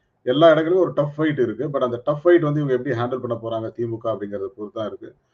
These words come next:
ஓகே, நம்ம கருத்து கணிப்புக்குள்ள போயிடலாம். இது ஒரு ஷார்ட் ரெக்கார்டட் வீடியோ தான். நம்ம லைவ் வந்து ஒரு நாலரை மணிக்கு திரும்ப வருவோம். இது அப்படியே பார்த்துங்க. So, வட சென்னை,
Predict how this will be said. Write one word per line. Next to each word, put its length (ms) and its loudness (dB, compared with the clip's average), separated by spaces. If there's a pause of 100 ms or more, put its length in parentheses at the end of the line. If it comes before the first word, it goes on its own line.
(300)
ஓகே, 180 2
நம்ம 160 2
கருத்து 340 2
கணிப்புக்குள்ள 320 -2
போயிடலாம். 260 2
இது 140 6
ஒரு 100 0
ஷார்ட் 340 2
ரெக்கார்டட் 340 2
வீடியோ 240 0
தான். 120 -2
நம்ம 180 0
லைவ் 300 2
வந்து 180 0
ஒரு 120 -2
நாலரை 300 0
மணிக்கு 220 -6
திரும்ப 320 -8
வருவோம். 320 -8 (640)
இது 180 -2
அப்படியே 240 -2
பார்த்துங்க. 480 -2 (2750)
So, 320 -2
வட 240 6
சென்னை, 520 0